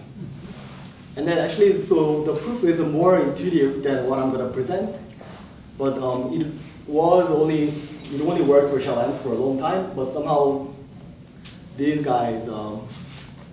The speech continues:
prove, finally, finally prove that actually the same distribution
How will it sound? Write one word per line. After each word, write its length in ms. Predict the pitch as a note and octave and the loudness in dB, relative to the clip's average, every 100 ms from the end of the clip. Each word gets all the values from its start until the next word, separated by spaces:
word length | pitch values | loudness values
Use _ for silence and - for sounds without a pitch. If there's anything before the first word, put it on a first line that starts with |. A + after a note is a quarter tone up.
| - | -10
prove, 560 | - D#3 D#3 D#3 - - - | -2 0 2 -2 -6 -6 -2
finally, 240 | D#3 D3+ | 0 0
finally 300 | D#3 D#3+ D3+ | 0 0 0
prove 160 | D3 C3 | -2 0
that 140 | B2 | 0
actually 440 | B2 C#3 B2+ B2 A#2 B2 | -2 0 0 0 -2 -6
the 40 | |
same 360 | A#2+ C#3 C#3 C3 | -6 -4 -2 -2
distribution 520 | A#2+ A#2+ A#2 A2 A2 | -4 -6 -6 -6 -6